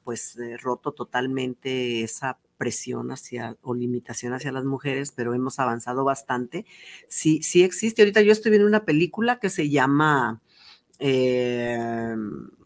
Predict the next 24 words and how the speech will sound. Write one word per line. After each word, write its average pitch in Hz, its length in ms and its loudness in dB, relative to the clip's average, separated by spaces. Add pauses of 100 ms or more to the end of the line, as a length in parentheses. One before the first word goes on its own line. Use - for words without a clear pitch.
(320)
de, - 220 4
se - 180 -2
refiere 156 360 0
a 175 100 6
una, 160 680 2
a - 200 -6
la 131 160 0
primera 143 320 0
jurista 143 480 -4
que 135 140 -6
hubo 139 180 -2
en 160 100 0
Italia, 135 640 -2 (560)
que 156 120 2
si 151 200 4
ustedes 185 480 2
la 180 160 8
ven, 160 440 2
yo 165 140 0
estaba 185 300 0
enojada, 123 640 0 (260)
enojada 139 540 0
viéndola 147 520 0
por 135 300 -2